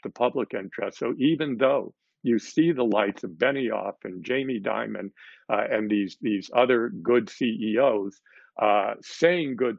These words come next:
things, even coming out and criticizing Trump on his immigration policies or whatever, they are in there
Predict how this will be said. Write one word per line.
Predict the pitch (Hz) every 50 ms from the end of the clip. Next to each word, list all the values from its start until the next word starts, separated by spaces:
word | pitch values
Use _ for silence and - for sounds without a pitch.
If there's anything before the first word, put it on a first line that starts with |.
| _ -
things, | 120 110 107 113 110 113 107 -
even | - 143 165 147 156 139 117
coming | - - - 151 160 160 156 131 131
out | 123 120 123 113
and | 107 101 -
criticizing | - - - 170 160 147 - - - 120 113 113 98 110 113 104 -
Trump | - - 127 117 113 117 - -
on | 110 104 101 101 90
his | 95 98 92 82 82 101
immigration | 123 120 113 98 - 120 127 131 120 - 127 117 -
policies | - - 104 104 107 - - - 110 104 98 - -
or | 110 104
whatever, | 95 98 104 101 127 143 147 - - 113 104 - _ - - - - - _ _ -
they | - 135 156 165
are | 160 143 127 127 -
in | - 160 190 196 185 160
there | - 98 95 90 101 107 110 -